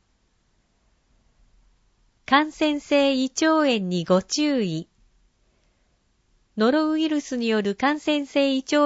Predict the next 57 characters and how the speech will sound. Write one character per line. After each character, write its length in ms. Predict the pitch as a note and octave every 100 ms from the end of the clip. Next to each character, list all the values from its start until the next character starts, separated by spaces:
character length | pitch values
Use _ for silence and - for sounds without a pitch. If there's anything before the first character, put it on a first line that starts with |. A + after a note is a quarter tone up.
| C#4
炎 140 | A3
が 140 | F#3+ F#3
流 200 | A3 C#4
行 220 | D4 C#4+
す 160 | - C4
る 100 | B3+
季 160 | -
節 260 | - A#3 G3
で 140 | F3
す。 220 | F#3 - _ _ _ _ _ _ _ _ _ -
ノ 140 | A3
ロ 200 | C#4+ C#4+
ウ 80 | C#4+
イ 80 | C#4+
ル 120 | C4
ス 180 | - G#3
は、 240 | F3 F#3+ _ _ _ _
手 140 | - D#4
指 320 | D4+ C4+ A#3+
や 100 | A3
食 240 | - A3
品 260 | - D4 D4+
な 140 | D4+
ど 160 | C#4 C4+
を 40 |
介 280 | B3+ C4+ C4+
し 100 | -
て 140 | G#3+ G#3
感 200 | B3 B3
染 240 | B3 A#3
し、 320 | A3+ A3 A3 - _ _
嘔 200 | C4+ D4+
吐 180 | - A3+
や 200 | G3 G#3
下 200 | F#3 G#3
痢、 240 | B3 B3 -
腹 240 | - -
痛 260 | - D4+ D4+
な 140 | D4
ど 220 | C4 A3+ F#3
を 0 |
引 140 | -
き 60 | -
起 280 | A#3+ A#3+
こ 100 | A3+
し 180 | A3 -
ま 160 | F#3+ G3+
す。 200 | - _ _ _ _ _ _ _ _ _ _ _ _ G3+
外 260 | A#3 D4
出 340 | C#4+ - C4+ C4
後、 220 | A#3 A#3 _ _ _ _ -
調 260 | B3+ D4+
理 160 | D4+ C#4+
前、 400 | C4+ A#3+ F3 - _ _
食 360 | - G#3+ B3+ D4
事 200 | D4 C4+
前、 340 | B3+ F#3+